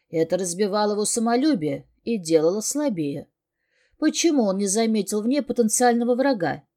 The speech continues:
Получается, что столько лет собственноручно грел гадюку у себя на груди? Она отравила его ядом на прощание.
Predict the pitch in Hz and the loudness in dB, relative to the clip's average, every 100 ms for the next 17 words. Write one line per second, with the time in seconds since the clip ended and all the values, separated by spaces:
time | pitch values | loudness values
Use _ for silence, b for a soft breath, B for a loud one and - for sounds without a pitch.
0 | _ _ _ _ - 208 220 - 196 143 | _ _ _ _ -6 -2 -2 0 0 0
1 | 254 - 208 - 214 - 294 247 208 175 | -2 -6 -4 -2 -2 0 0 0 -2 0
2 | 226 233 _ _ - 262 262 - 247 233 | -2 -2 _ _ -2 0 0 2 2 2
3 | 220 226 269 - 202 180 175 226 170 165 | 2 2 2 -2 -4 -2 0 0 2 0
4 | 160 214 233 175 - 143 185 214 196 160 | 0 -2 -2 -2 -2 -2 -2 -2 -2 -2
5 | 156 139 214 294 - _ _ _ _ _ | -2 -2 -2 -4 -8 _ _ _ _ _
6 | _ _ _ 285 277 277 262 254 254 240 | _ _ _ 2 4 4 4 4 6 6
7 | 269 247 240 233 202 220 208 214 - 226 | 6 6 8 6 4 0 0 -4 -2 -2
8 | 226 247 247 - 302 196 135 - | 0 0 0 0 0 0 -4 -12